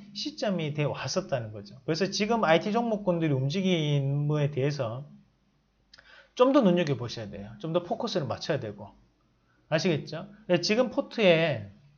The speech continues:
앞서 얘기했던 대로 제가 판단했을 때 시스템 반도체 오는 종목군들도 꼭 한 개 정도는 들고 있어야 됩니다. 물론 바이오도 들고 있어야 되고, 왜냐? 바이오는 지금 수익이 나는 종목군이니까.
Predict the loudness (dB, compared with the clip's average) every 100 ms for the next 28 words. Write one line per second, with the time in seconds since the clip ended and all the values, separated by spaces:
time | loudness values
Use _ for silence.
0 | _ _ _ _ _ _ _ -20 -20 -2
1 | 0 4 4 4 2 4 4 6 6 6
2 | 4 0 -6 -20 -20 -2 6 8 8 6
3 | 8 6 6 0 0 2 6 6 4 2
4 | 2 4 2 2 -2 -4 -2 -2 -4 -4
5 | -4 -4 -4 0 0 -2 -4 -2 -4 -4
6 | -10 -12 -14 -20 -20 _ _ _ _ _
7 | _ _ _ 2 8 8 8 6 8 6
8 | 4 2 0 -4 -4 -2 0 2 4 4
9 | 6 4 0 0 -2 -2 -4 -2 -4 -4
10 | -6 -8 -12 -12 -14 -18